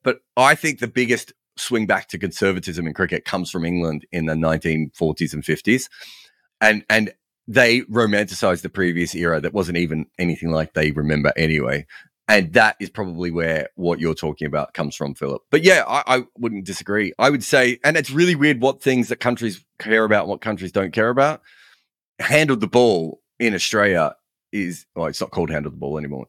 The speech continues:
obstructing the field now. But when it was handle the ball in Australia, I played in multiple games where people were given out doing that. And, you know, very silly ones like, you know, dropping a defensive shot at their feet, picking it up, handing it back to a fielder.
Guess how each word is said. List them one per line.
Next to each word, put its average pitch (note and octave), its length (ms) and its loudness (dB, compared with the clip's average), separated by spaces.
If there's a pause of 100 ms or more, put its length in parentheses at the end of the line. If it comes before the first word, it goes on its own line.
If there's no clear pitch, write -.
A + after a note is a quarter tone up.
obstructing - 420 -2
the D#2 60 -4
field F2+ 240 -2
now. C#2+ 180 -2
But E2+ 220 -2 (260)
when A#2+ 120 6
it G#2 80 2
was G2 140 0
handle G#2+ 240 0
the F2+ 60 -4
ball F#2 200 2
in E2+ 60 0
Australia, E2+ 500 2 (540)
I A#2 100 -2
played G2 300 -2
in F2 260 -2
multiple A#2+ 520 2
games E2+ 340 -4
where E2 80 -8
people D#2 240 -8
were D#2 100 -8
given D#2 240 -6
out D#2 240 -8
doing D2+ 260 -6
that. D#2 220 -6
And, D3 260 4 (840)
you A2 80 -4
know, G2 60 4
very A#2 220 4
silly A#2+ 260 -2
ones G2 200 0
like, E2+ 160 -2
you F#2+ 80 -6
know, E2 120 -2
dropping B2 300 2
a - 20 -2
defensive G#2 360 -2
shot G2 200 0
at F2+ 80 -2
their E2+ 100 -4
feet, - 280 -2
picking F2+ 260 -4
it E2+ 60 -2
up, E2+ 320 -2
handing E2+ 220 -2
it E2 80 -4
back D#2+ 200 0
to E2 100 -2
a D#2 40 -2
fielder. D#2+ 360 -2